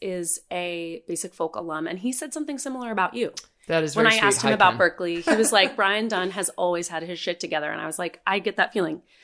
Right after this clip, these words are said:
Speaker 2: I think that's so funny 'cause I so don't. But, um, yeah, Ken, Ken was funny because Ken, well, uh, that sort of was Ken's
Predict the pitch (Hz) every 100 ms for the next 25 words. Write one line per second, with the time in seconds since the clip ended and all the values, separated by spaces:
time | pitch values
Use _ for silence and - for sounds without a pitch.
0 | - 147 143 139 - 135 131 127 123 -
1 | 131 123 143 123 110 117 175 175 - 170
2 | 156 147 - _ 165 170 143 180 175 185
3 | - 190 240 - 190 165 143 143 - 170
4 | 160 175 170 - - - - - 160 160
5 | 135 170 156 170 190 180 170 - 226 220
6 | 160 165 160 - 170 147 131